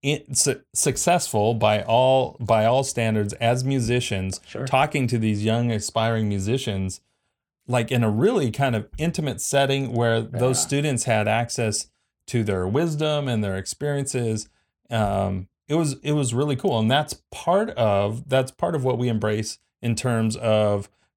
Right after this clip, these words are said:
Speaker 1: going down this road as passion fueling our, our personalized learning approaches is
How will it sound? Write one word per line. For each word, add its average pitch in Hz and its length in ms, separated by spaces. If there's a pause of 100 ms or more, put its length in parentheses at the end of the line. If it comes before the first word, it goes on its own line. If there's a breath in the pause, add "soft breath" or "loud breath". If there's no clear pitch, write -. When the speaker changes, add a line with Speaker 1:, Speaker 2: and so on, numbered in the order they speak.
Speaker 1:
going 120 220
down 120 180
this 110 220
road 110 240
as 104 160
passion 139 600
fueling 117 480
our, 101 260 (120)
our 117 160
personalized 107 560
learning 120 300
approaches 101 560 (360 soft breath)
is 113 440